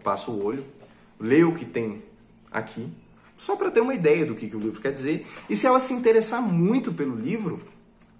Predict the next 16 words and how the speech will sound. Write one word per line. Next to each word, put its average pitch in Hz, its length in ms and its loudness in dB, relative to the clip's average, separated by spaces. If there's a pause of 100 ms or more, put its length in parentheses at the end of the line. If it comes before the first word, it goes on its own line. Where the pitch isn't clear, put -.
(640)
ela 254 200 0
vai 135 220 2
até - 200 -2
o 240 180 0 (140)
sumário, 170 560 -4 (1900)
pra 196 120 4
ter 202 120 6
uma 214 180 6
ideia 175 280 4
geral 190 460 6
do 180 80 0
que, 170 120 -4
que 170 120 -4
o 165 40 2
livro 156 280 -2
aborda. 127 480 0